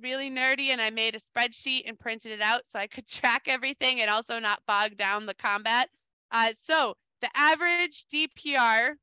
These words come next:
we only had six rounds of combat. So again, small sample size here,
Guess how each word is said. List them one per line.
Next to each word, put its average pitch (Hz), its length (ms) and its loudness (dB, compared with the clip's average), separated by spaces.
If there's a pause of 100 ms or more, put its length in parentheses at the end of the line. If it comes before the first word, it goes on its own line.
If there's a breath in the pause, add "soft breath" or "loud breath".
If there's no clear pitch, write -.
we 226 120 -10
only 262 200 -4
had 311 200 -2 (180)
six 302 280 -10
rounds 277 320 -4
of 311 160 -12
combat. 240 580 -2 (100)
So 240 140 -8
again, 220 340 -4 (140)
small 226 400 0
sample 226 520 -10
size 196 440 -4
here, 190 320 -6